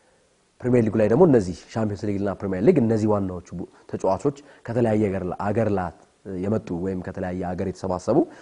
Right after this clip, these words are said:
እነዚህ ተጫዋቾች ይኖራሉ። እንግሊዛውያን ደግሞ ታዳጊዎቹ እድል ይሰጣቸዋል በእንደዚህ አይነት ውድድር። እኛ ሀገር ሁለት የውድድር መስኮች ናቸው ያሉት። ሁለቱንም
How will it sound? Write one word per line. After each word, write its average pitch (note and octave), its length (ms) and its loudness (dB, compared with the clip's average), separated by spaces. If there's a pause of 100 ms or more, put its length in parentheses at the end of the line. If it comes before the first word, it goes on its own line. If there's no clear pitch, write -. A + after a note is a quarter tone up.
(200)
እነዚህ C3+ 240 2
ተጫዋቾች G2+ 420 0
ይኖራሉ። D2+ 400 -8
እንግሊዛውያን C#3+ 600 10
ደግሞ D3+ 180 10 (260)
ታዳጊዎቹ B2 540 4
እድል C#3 200 4
ይሰጣቸዋል F#2+ 520 -2
በእንደዚህ G2+ 320 2
አይነት F2 160 -6
ውድድር። D#2+ 280 -8 (260)
እኛ F3 160 4
ሀገር A3 220 6
ሁለት C#4 320 4 (760)
የውድድር A#2 460 6
መስኮች A2+ 360 -2
ናቸው - 260 -14
ያሉት። - 280 -14 (960)
ሁለቱንም G#3 580 6